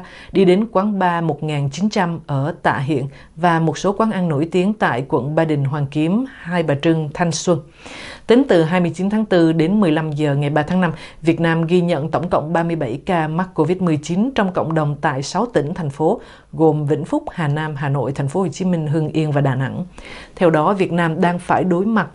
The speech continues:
với bốn ổ dịch có nguồn lây khác nhau. Việt Nam ráo riết chống dịch, siết chặt việc cách ly. Hàng loạt địa phương ở Việt Nam đã tăng cường các biện pháp chống dịch quyết liệt, giữa lúc các ca lây nhiễm cộng đồng đã quay trở lại.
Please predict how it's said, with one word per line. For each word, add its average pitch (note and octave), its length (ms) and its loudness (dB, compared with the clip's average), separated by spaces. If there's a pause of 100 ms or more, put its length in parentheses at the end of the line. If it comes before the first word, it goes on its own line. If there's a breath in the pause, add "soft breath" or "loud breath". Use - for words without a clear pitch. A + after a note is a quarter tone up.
với E3+ 140 2
bốn F#3 300 2
ổ D3+ 120 0
dịch D#3+ 220 2 (100)
có E3 120 -2
nguồn F#3 240 2
lây D3+ 160 2
khác A3+ 220 -2
nhau. G3 200 2 (500 loud breath)
Việt D#3 220 2
Nam D#3+ 300 2 (180 loud breath)
ráo F3+ 240 2
riết C4 260 0
chống G#3+ 240 2
dịch, F#3 140 2 (180)
siết C#4 300 -2
chặt D3+ 240 -4
việc D3 220 -4
cách G3+ 180 -2
ly. D3+ 180 2 (300 loud breath)
Hàng F3+ 240 0
loạt F3 300 2
địa D#3+ 120 0
phương F3+ 220 -4
ở D#3+ 120 -4
Việt D#3+ 160 -4
Nam E3 320 -4
đã C#3+ 200 -2
tăng D#3+ 260 -2
cường D3+ 240 0
các G3+ 160 -2
biện D3 140 -2
pháp G3 200 -6
chống F#3 220 0
dịch E3+ 180 2
quyết C4+ 200 2
liệt, D#3+ 180 2 (240 loud breath)
giữa D#3 160 2
lúc G3+ 280 2
các A3 200 -2
ca E3 100 4
lây D#3 140 2
nhiễm D#3 240 -2
cộng E3 200 0
đồng C#3+ 240 0 (100)
đã C#3 180 0 (100)
quay D#3 220 -4
trở C#3+ 100 -6
lại. C#3 240 -4